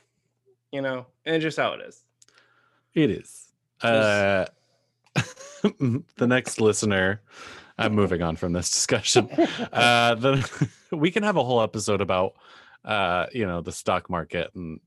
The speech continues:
Speaker 2: and what happened with the, uh, the bros on Reddit. Uh, this listener said gays frustrate him more than anything in the world, which,
Speaker 1: I
Speaker 2: I mean,
Speaker 1: mean
Speaker 2: welcome to our show.
Speaker 1: Welcome.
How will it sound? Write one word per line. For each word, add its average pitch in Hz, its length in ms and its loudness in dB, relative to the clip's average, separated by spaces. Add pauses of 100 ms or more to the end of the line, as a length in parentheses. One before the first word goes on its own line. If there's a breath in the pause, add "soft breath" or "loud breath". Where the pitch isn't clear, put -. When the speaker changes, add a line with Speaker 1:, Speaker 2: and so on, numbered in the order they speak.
(120)
Speaker 2:
and 101 180 -6
what 85 140 -6
happened 80 320 -10
with 80 200 -12
the, 80 180 -8
uh, 78 120 -8
the 80 140 -14
bros 82 600 -10 (480 soft breath)
on 82 160 -10
Reddit. 80 280 -8 (520 loud breath)
Uh, 117 540 -2
this 143 320 -6
listener 127 300 -2
said 87 280 -4
gays 90 560 -6 (960)
frustrate 85 480 -8
him 80 140 -12
more 80 200 -12
than 80 300 -14
anything 78 260 -14
in 82 80 -14
the 82 60 -14
world, 82 280 -14 (360)
which, - 260 -16
Speaker 1:
I 147 60 -2
Speaker 2:
I 156 40 -2
mean, 180 180 -6
Speaker 1:
mean 170 300 -8 (1200)
Speaker 2:
welcome 135 720 -6
to 156 200 -6
our 160 160 -4
show. 147 640 -6 (300)
Speaker 1:
Welcome. 104 800 -8